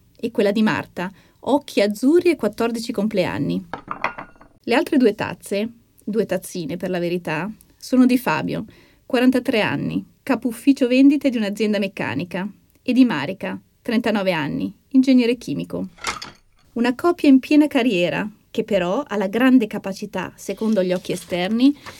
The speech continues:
di mantenere sempre il sorriso e trasmettere grande positività.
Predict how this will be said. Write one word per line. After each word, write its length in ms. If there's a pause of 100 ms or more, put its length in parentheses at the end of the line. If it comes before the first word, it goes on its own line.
(140)
di 120
mantenere 420
sempre 460
il 60
sorriso 680
e 120
trasmettere 560
grande 360
positività. 680